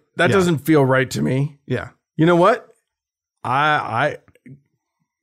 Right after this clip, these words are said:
Speaker 1: some men are attracted to other men, and I don't get it.
Speaker 2: Yeah.
Speaker 1: So that's n-, wrong. Wrong.
Speaker 2: Just go kiss a guy.
Speaker 1: <laughs> Just get
Speaker 2: Find
Speaker 1: out there.
Speaker 2: out.
Speaker 1: Ha-, you know what? Blow a guy and, uh, and report back.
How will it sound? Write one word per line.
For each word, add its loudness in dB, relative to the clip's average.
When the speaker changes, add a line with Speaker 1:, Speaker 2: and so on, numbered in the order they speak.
Speaker 1:
some 0
men 2
are 2
attracted -2
to -6
other 0
men, 0
and -4
I 0
don't 0
get 0
it. -4
Speaker 2:
Yeah. -10
Speaker 1:
So -6
that's -2
n-, -8
wrong. 2
Wrong. 2
Speaker 2:
Just -16
go 2
kiss -4
a -2
guy. 0
Speaker 1:
<laughs> -
Just -2
get 4
Speaker 2:
Find 4
Speaker 1:
out 6
there. 4
Speaker 2:
out. 0
Speaker 1:
Ha-, 0
you -2
know 2
what? 0
Blow 4
a 2
guy 2
and, 0
uh, 2
and 0
report 2
back. -4